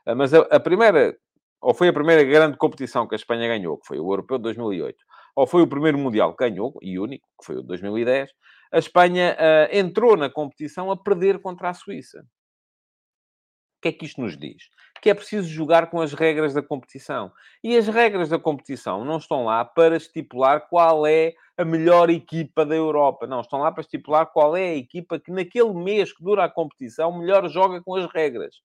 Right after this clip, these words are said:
E jogar com as regras significa, eu não vou dizer que as equipas, eh, se poupam na primeira fase para poderem dar tudo na segunda. Mas se formos a ver, por exemplo, o primeiro Mundial que eu acompanhei à séria, o Mundial, eh, de, de setenta e oito na Argentina.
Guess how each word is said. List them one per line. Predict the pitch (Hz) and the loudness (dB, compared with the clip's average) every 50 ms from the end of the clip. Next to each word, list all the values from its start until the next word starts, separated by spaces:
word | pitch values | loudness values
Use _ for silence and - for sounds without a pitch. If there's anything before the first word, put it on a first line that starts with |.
| _ _ _ _ _ _ _ _ _ _ _ _ _ - - | _ _ _ _ _ _ _ _ _ _ _ _ _ -12 -10
E | 240 | -8
jogar | 220 214 180 139 123 | -2 2 4 4 2
com | 127 170 175 | 2 -2 -4
as | 165 135 | -4 -2
regras | 135 143 147 143 135 147 147 143 - | 0 0 0 0 0 -2 -6 -8 -8
significa, | 165 165 160 160 147 - - 151 151 143 - 170 151 - _ _ _ - | -8 -8 -6 -8 -8 -6 -4 -6 -4 -4 -4 -4 -4 -6 _ _ _ -8
eu | 120 | -6
não | 127 120 | -4 -4
vou | 110 131 | -2 -4
dizer | 127 117 113 127 139 | -4 -4 -4 -4 -4
que | - 143 | -4 -4
as | 131 127 | -6 -6
equipas, | 123 120 139 139 - 143 123 113 | -6 -8 -10 -10 -8 -10 -10 -10
eh, | 123 - 117 120 117 110 | -12 -12 -10 -10 -10 -10
se | - - _ - | -12 -16 _ -6
poupam | 165 156 147 - 135 | -6 -6 -4 -6 -8
na | 131 | -8
primeira | 123 127 127 135 135 123 120 | -10 -10 -10 -10 -8 -8 -8
fase | - - - 143 139 - - | -6 -4 -4 -4 -4 -6 -12
para | - 110 | -18 -18
poderem | _ _ 131 135 123 123 117 | _ _ -6 -4 -4 -2 0
dar | 123 117 104 | 0 0 0
tudo | - - 123 110 | -2 -10 -10 -10
na | 110 107 98 | -10 -10 -12
segunda. | - - _ - 78 69 - - - | -12 -16 _ -20 -20 -20 -18 -14 -14
Mas | 233 247 | -14 -12
se | - | -8
formos | - 330 247 233 214 180 180 | -4 -4 -4 -4 -4 -6 -6
a | 165 | -4
ver, | 123 113 107 101 101 - _ _ _ _ _ _ - | -4 -2 -2 -4 -4 -6 _ _ _ _ _ _ -8
por | 104 98 | -4 -2
exemplo, | 170 107 95 85 73 - _ _ _ _ _ _ _ _ _ _ | -2 -2 -4 -8 -12 -14 _ _ _ _ _ _ _ _ _ _
o | _ | _
primeiro | - 190 220 233 214 202 | -6 -2 0 0 0 0
Mundial | 180 170 151 131 135 156 160 160 151 143 | 0 -2 -2 0 4 4 6 6 4 2
que | - 147 | 0 0
eu | 143 131 | 0 0
acompanhei | 120 - - 156 147 120 110 120 113 113 120 123 123 120 117 110 104 107 _ _ _ _ _ _ _ _ _ _ _ - | 0 0 -2 -4 -2 -2 -2 -2 0 0 2 2 2 2 0 -4 -8 -10 _ _ _ _ _ _ _ _ _ _ _ -4
à | 113 107 - | -4 -4 -4
séria, | - - 95 76 67 62 - _ _ _ _ _ _ _ _ _ _ | -6 -8 -8 -8 -8 -12 -18 _ _ _ _ _ _ _ _ _ _
o | - 120 | -8 -6
Mundial, | 127 127 123 113 113 131 135 135 135 131 135 131 120 - | -4 -4 -4 -2 2 4 6 6 6 6 4 0 -2 -2
eh, | 104 110 110 107 104 101 95 | -2 0 2 2 2 0 0
de, | 90 92 117 120 117 113 110 107 104 101 101 95 | 0 0 0 2 2 2 0 0 -2 -2 -4 -6
de | - | -10
setenta | - - 156 139 120 120 | -8 -6 -6 -4 -4 -4
e | 117 | -4
oito | 123 120 113 107 | -4 -4 -6 -6
na | 104 95 | -6 -6
Argentina. | 92 80 76 80 78 73 _ - - 50 | -6 -6 -8 -14 -18 -18 _ -20 -20 -20